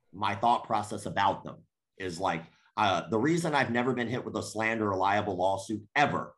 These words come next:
in the decade I've been doing this is because I have the facts. I quite literally look at facts, and I don't call people out unless I had a track record of shit that they've done negligent or fraudulent. And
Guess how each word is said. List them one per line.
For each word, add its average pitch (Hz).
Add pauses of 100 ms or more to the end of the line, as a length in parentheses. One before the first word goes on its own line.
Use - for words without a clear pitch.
in 104
the 87
decade 135
I've 107
been 98
doing 104
this 85
is 104
because 110
I 110
have 92
the 90
facts. - (320)
I 101
quite 123
literally 113
look 95
at -
facts, 92
and 101
I 92
don't 107
call 113
people 113
out 95
unless 101
I 107
had 101
a 82
track 127
record 92 (360)
of 101
shit 113
that 101
they've 90
done 90 (340)
negligent 104 (340)
or 87
fraudulent. 90 (680)
And 90